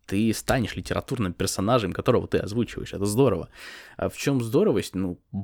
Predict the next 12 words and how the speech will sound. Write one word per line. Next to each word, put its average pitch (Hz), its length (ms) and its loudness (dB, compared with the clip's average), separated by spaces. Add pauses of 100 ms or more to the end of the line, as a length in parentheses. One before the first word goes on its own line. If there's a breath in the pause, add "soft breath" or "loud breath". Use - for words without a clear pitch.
(240)
блин, 101 400 4
как - 300 0
так-то? - 400 -6
Я 85 360 -4
теперь 104 400 2
живу 113 320 0
в - 100 -14
книге 85 800 0
известного 98 500 -2
фантаста. 98 840 -2
Я 92 280 0
крутой. 120 640 8